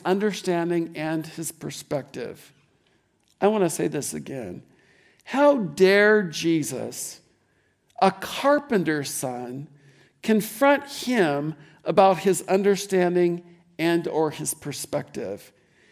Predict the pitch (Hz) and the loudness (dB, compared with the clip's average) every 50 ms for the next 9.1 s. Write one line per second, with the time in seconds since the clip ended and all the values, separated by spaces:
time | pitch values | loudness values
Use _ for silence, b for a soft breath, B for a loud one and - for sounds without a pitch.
0 | b b b b - - 277 277 285 277 269 269 262 - 262 - 247 233 233 240 | b b b b -4 0 2 4 4 4 6 4 4 4 2 4 4 4 4 2
1 | - - - - - 254 262 269 285 294 302 - - - - b b b b - | -8 -8 -8 -6 -2 2 4 6 6 6 4 2 -2 -16 -18 b b b b -20
2 | - - - - - 269 262 269 277 277 277 269 262 - - 202 180 160 160 170 | -18 -18 -4 4 6 8 8 8 8 6 4 2 0 -2 0 2 4 4 4 4
3 | 185 202 196 B B B B B B 190 202 220 226 220 208 208 240 240 254 277 | 2 0 -2 B B B B B B 4 6 6 6 4 6 8 10 10 10 10
4 | 294 285 277 240 208 196 196 208 220 214 - 226 220 214 220 - - - 277 277 | 10 8 8 8 8 8 8 6 4 4 2 2 2 2 0 -4 -4 -2 -2 -2
5 | 254 - - 220 226 233 233 240 220 - - - - 262 294 320 302 320 311 285 | -2 -2 2 4 6 6 6 4 0 -4 -8 -8 -2 0 0 0 0 0 2 4
6 | 269 240 208 180 156 139 110 95 - - - _ _ _ _ _ _ _ _ _ | 8 8 8 8 8 6 2 -2 -8 -14 -20 _ _ _ _ _ _ _ _ _
7 | _ _ _ _ _ _ _ _ _ _ _ _ _ _ _ _ _ _ _ _ | _ _ _ _ _ _ _ _ _ _ _ _ _ _ _ _ _ _ _ _
8 | _ _ _ _ _ _ _ _ - - 147 147 151 175 190 208 196 160 147 127 | _ _ _ _ _ _ _ _ -12 -6 -2 0 4 6 8 6 6 6 2 -2
9 | 98 73 | -2 -8